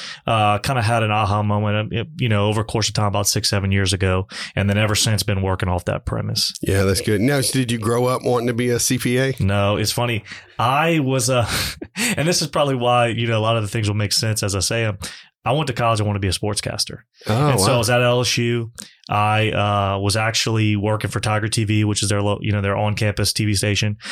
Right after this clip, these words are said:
Speaker 1: I mean, I was the guy at the basketball game with the big camera, like, shooting on the baseline, go back, edit the footage, lay a voiceover, and wanted, thought that's what I wanted to do. And then realized, you know, quickly that that's a really tough path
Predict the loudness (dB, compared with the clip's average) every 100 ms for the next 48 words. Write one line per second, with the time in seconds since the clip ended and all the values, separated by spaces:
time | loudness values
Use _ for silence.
0 | -8 -2 0 0 0 0 2 2 2 0
1 | -2 -8 -18 -6 -6 0 0 2 0 0
2 | 0 0 0 2 0 0 -2 -2 -2 0
3 | 0 0 0 0 0 -2 -2 -2 -2 0
4 | 0 0 0 0 0 0 0 0 0 -2
5 | -2 -4 -2 0 2 0 0 0 0 0
6 | 0 0 0 0 -2 -2 0 2 2 0
7 | 2 2 2 0 0 0 -2 -2 0 2
8 | 0 -2 -10 -6 -2 -2 0 0 2 2
9 | 2 2 0 -2 -6 _ _ _ _ -4
10 | -2 -2 0 -2 0 0 2 0 -4 -20
11 | -8 -2 0 0 -4 _ -4 -2 0 0
12 | 2 2 2 0 0 -2 -2 -2 0 -2
13 | -4